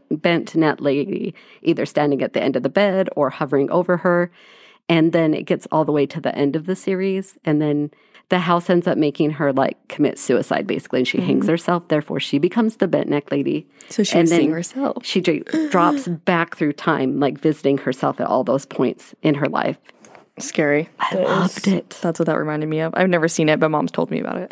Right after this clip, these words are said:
Speaker 1: Oh my gosh, it's so
Speaker 3: Wait, you've
Speaker 1: good.
Speaker 3: never
Speaker 2: I need
Speaker 3: seen it?
Speaker 2: Well, no, I need to, I've been wanting to watch it, but I was like, "Oh, I'll wait for spooky season. It's right around the corner."
Speaker 1: Yeah, when spooky
Speaker 2: <laughs>
Speaker 1: season comes, let's have a marathon and watch it.
Speaker 2: Sounds good.
Speaker 3: I'm trying to figure out where her name is.
Speaker 1: Oh,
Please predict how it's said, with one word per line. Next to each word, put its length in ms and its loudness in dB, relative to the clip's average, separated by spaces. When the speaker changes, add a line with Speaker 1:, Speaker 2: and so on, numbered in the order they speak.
Speaker 1:
Oh 80 2
my 140 4
gosh, 260 -2
it's 140 -8
so 240 0
Speaker 3:
Wait, 100 0
you've 120 4
Speaker 1:
good. 80 4
Speaker 3:
never 180 2
Speaker 2:
I 40 4
need 40 -2
Speaker 3:
seen 300 -4
it? 160 0
Speaker 2:
Well, 140 2
no, 140 2
I 100 2
need 100 2
to, 120 0
I've 240 0
been 180 2
wanting 280 2
to 60 2
watch 280 2
it, 100 0
but 80 0
I 60 4
was 120 0
like, 140 -2
"Oh, 100 0
I'll 160 2
wait 200 0
for 100 0
spooky 420 -2
season. 400 -6
It's 160 -8
right 160 -2
around 220 -4
the 80 -4
corner." 440 -8
Speaker 1:
Yeah, 180 4
when 180 2
spooky 380 0
Speaker 2:
<laughs> 100 -4
Speaker 1:
season 300 2
comes, 360 0
let's 140 -2
have 180 -2
a 60 0
marathon 540 0
and 160 -2
watch 260 -8
it. 220 -6
Speaker 2:
Sounds 320 0
good. 200 2
Speaker 3:
I'm 80 2
trying 160 0
to 80 2
figure 180 2
out 80 4
where 140 2
her 80 -4
name 260 -4
is. 300 -8
Speaker 1:
Oh, 380 0